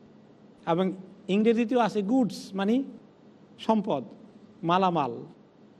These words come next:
এটা একটা প্রচলিত আছে, কারণ মানুষ সম্পদকে,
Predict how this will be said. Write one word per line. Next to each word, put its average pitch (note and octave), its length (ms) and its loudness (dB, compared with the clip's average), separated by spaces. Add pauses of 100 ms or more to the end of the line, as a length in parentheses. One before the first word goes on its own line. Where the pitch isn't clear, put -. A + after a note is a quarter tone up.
(1700)
এটা A3+ 360 2
একটা G3+ 400 0
প্রচলিত A#3+ 460 2
আছে, D3+ 340 -2 (880)
কারণ E3 200 2
মানুষ F#3 440 0 (760)
সম্পদকে, E3 840 -2